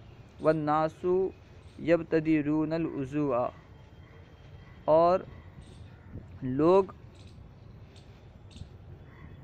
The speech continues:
لوگ دور کرتے تھے، یعنی آپ کے ارد گرد گھومتے تھے۔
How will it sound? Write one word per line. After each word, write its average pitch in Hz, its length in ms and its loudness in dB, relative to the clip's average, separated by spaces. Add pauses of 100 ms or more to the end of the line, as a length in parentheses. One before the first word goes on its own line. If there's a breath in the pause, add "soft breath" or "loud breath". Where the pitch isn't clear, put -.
(400)
لوگ 147 340 2
دور 147 340 2
کرتے 135 400 -2
تھے، 120 120 -6
یعنی 151 380 -2 (440)
آپ 139 300 0
کے 170 220 0
ارد 151 400 -2
گرد 160 260 -2
گھومتے 143 380 0
تھے۔ - 180 -8